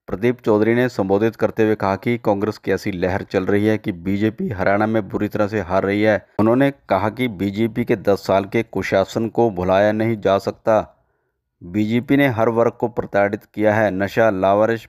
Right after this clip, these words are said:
पशु, बेरोजगारी, विकास ऐसे गंभीर मुद्दे हैं जिन पर सरकार ने ध्यान नहीं दिया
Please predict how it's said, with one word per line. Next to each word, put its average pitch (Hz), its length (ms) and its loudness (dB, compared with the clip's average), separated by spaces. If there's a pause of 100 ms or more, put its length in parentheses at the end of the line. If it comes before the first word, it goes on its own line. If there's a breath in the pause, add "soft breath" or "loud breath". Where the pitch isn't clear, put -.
पशु, 113 320 -6
बेरोजगारी, 101 540 0
विकास 104 500 0
ऐसे 104 260 -4
गंभीर 95 400 -6
मुद्दे 110 260 -6
हैं 113 180 -2
जिन 104 140 -2
पर 104 200 0
सरकार 101 400 -2
ने 110 180 -2
ध्यान 92 320 -6
नहीं 104 180 -2
दिया 107 320 2